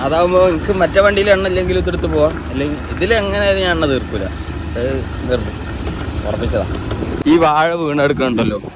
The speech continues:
ഇത് ഞാൻ ഈ വ-, ഓ, ഇത് രണ്ടാമത് മൂന്നാമത് വീണടാ. ആദ്യം ഈ തലക്കത്തെ മാത്രമേ ഉള്ളൂ. ഞാൻ അങ്ങനെ അപ്പോൾ ആ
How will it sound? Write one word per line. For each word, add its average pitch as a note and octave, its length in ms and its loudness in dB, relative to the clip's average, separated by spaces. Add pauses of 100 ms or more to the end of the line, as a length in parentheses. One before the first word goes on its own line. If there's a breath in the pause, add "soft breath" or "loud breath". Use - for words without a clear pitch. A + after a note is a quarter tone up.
(140)
ഇത് D3+ 80 -8 (100)
ഞാൻ D#3+ 140 2 (120)
ഈ - 20 -2 (100)
വ-, C3+ 80 -2 (120)
ഓ, - 20 0 (180)
ഇത് C#3 160 -10
രണ്ടാമത് E3 460 -4
മൂന്നാമത് F3 400 -4
വീണടാ. C3 280 -2 (480)
ആദ്യം F3+ 240 -6
ഈ F#3 120 -8
തലക്കത്തെ E3 400 -2
മാത്രമേ C3+ 260 -4
ഉള്ളൂ. A2+ 320 -4
ഞാൻ B2 120 0
അങ്ങനെ F#3 200 -2 (380)
അപ്പോൾ D#3 240 2
ആ - 20 8